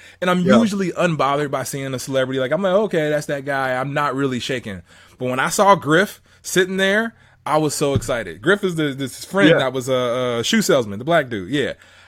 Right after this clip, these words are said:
Speaker 1: I was so excited to meet Griff. It was like my, the, I
Speaker 2: That's,
Speaker 1: took a
Speaker 2: dude,
Speaker 1: picture
Speaker 2: has
Speaker 1: with him.
Speaker 2: that
Speaker 1: It
Speaker 2: guy
Speaker 1: was a big
Speaker 2: been
Speaker 1: day
Speaker 2: on
Speaker 1: for me.
Speaker 2: anything
Speaker 1: <laughs>
Speaker 2: else?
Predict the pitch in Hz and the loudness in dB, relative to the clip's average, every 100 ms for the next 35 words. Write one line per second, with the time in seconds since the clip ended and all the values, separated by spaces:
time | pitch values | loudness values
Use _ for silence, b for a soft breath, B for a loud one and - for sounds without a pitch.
0 | b 151 147 175 160 135 147 135 127 117 | b 0 2 2 2 2 0 0 -6 -8
1 | 107 98 - 107 123 120 117 113 101 104 | -6 -8 -8 -10 -8 -6 -6 -8 -10 -10
2 | 120 113 147 120 117 113 185 180 165 156 | -8 -4 -4 -4 -4 2 4 4 4 4
3 | 151 147 139 226 170 160 131 127 90 120 | 6 2 2 4 6 6 4 0 -6 0
4 | 135 147 - 165 151 - 147 151 - | 2 2 0 0 0 -2 -2 -2 -4